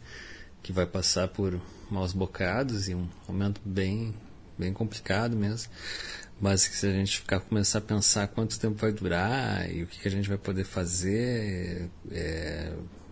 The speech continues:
é mais enlouquecedor ainda. Então, não sei, desde o início, sei lá, isso, tento pensar do,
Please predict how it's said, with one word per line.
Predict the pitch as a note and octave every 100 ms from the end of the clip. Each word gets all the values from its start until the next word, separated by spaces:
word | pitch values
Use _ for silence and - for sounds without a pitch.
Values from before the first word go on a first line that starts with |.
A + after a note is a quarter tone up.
| D#2 D2 -
é | D#2
mais | E2+ F#2+ G2+
enlouquecedor | A#2 A#2 C#3 - C#3+ C3 C#3 C#3
ainda. | A2 A2 A#2+
Então, | G#2 - G#2 A2+ B2 - - - - - - - - -
não | D#3 E3+
sei, | - D#3
desde | C3+ A#2+ C3
o |
início, | B2 A#2+ B2
sei | - C#3+
lá, | C3+ B2+ A#2
isso, | A#2 A2+ -
tento | G2+ F#2+ -
pensar | G2+ F#2+ - F#2+
do, | G2